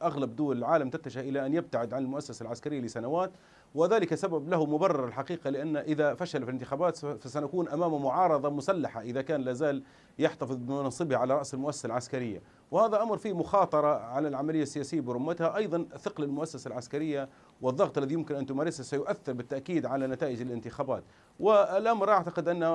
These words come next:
يعني، شاهدنا دول، حتى دول، آه، تجارب، آه، أمريكا اللاتينية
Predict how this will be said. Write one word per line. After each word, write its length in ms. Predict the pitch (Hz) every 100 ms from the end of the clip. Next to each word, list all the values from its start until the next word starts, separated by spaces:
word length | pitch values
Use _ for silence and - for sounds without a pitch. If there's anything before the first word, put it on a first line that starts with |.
| 156 147 143
يعني، 560 | 151 151 147 151 151 -
شاهدنا 420 | - 165 180 156
دول، 240 | 147 170 135
حتى 280 | 196 170
دول، 300 | 151 165 143 131
آه، 380 | 131 127 117
تجارب، 500 | 104 131 175 143 117
آه، 200 | 123 120
أمريكا 320 | 120 156 139 127
اللاتينية 580 | 127 131 156 165 156